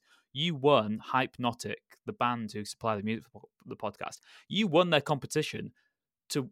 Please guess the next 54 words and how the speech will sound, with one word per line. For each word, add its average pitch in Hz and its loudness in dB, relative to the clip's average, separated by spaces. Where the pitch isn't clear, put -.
for - -6
the 139 -4
Third 147 8
Shirt. 156 4
You've 135 -4
got 160 6
that. 101 0
You've 113 -8
got - -2
a - -4
bottle 131 2
opener, 123 0
some 131 -4
other 120 2
goodies 110 -2
in, 110 -6
in 113 -8
that 110 -2
goodie 127 -4
bag 104 -6
as 104 -12
well. 117 -2
But 165 -2
you've 165 0
not 214 2
claimed 208 0
it, 107 -2
and 151 -4
we 160 -4
can't 196 2
find 196 4
you. 104 0
We 135 -4
can't 202 2
find 196 4
you 196 4
on 185 2
socials. 165 2
We've 131 -6
been 139 -6
trying 196 2
to - -4
track 151 -2
you 127 -2
down. 117 2
So, - -10
Chris - 0
<laughs> - -
Lightfoot, - 0
if 135 -4
you're, 175 4
if - -4
you're 202 6
listening, 120 0